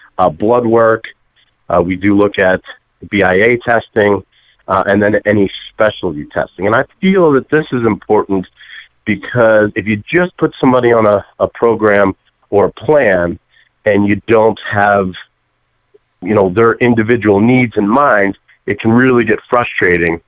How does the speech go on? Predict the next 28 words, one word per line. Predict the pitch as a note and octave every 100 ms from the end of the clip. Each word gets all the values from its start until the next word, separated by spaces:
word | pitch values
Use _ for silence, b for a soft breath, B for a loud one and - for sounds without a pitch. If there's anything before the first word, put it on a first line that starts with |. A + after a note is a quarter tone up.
| b -
if | G2+ -
you're | F#2
doing | G2+ G#2+ G2+
all | G2 G2+
the | F#2+
things | G#2+ G2+
you're | F#2+ F2+
supposed | - G2 F#2
to | -
be | F2+
doing | F#2+ F#2 F2
and | E2
not | F2 E2+ -
seeing | F2
results. | E2 D#2+ E2 E2 -
And, | G2 F#2+ B B B -
you |
know, | A2+ -
some | B2
examples | A#2 G2+ B2 B2+ B2+ A#2+
of | A#2+ -
things, | A#2+ A#2 A#2 - _ B _ _ _
uh, | G2 F#2+ F#2 F2 -
you | G#2+
know, | G#2
we | G2 G2+
do | A2 A2
assess | G#2+ - A2+ A2